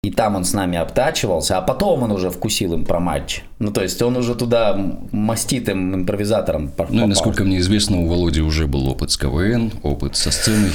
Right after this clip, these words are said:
Speaker 1: У него был, у него был опыт с К В Ном, ну, то есть, э,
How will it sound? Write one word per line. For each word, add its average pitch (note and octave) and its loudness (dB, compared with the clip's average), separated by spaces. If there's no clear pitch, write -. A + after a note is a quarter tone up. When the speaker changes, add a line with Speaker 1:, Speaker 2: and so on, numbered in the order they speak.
Speaker 1:
У G#2 0
него C3+ 4
был, G#2+ 0
у A2 0
него A#2 0
был A2+ 0
опыт G2 -2
с - -2
К - -4
В G#2+ 2
Ном, E3 0
ну, B2+ 0
то C#3+ 2
есть, - -2
э, G2 2